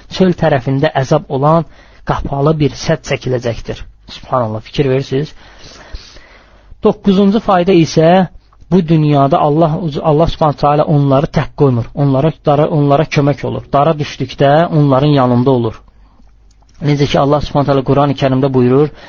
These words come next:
"Və men yetevəkkəl alallahi fehuve hasbuh." Kim Allahdan qorxarsa, Allah onun işini asanlaşdırar.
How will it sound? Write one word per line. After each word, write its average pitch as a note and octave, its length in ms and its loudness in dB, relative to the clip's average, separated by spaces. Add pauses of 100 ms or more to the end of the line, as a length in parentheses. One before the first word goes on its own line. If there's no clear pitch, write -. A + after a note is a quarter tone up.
(140)
"Və C#3+ 120 0
men E3 200 2
yetevəkkəl D3+ 580 0
alallahi C3+ 580 2
fehuve C#3 360 0
hasbuh." C3+ 460 -2 (340)
Kim E3 180 -2
Allahdan C#3+ 520 0
qorxarsa, C#3+ 800 0 (220)
Allah C#3 360 0 (120)
onun C#3+ 260 -2
işini C#3 320 -6
asanlaşdırar. B2 760 -2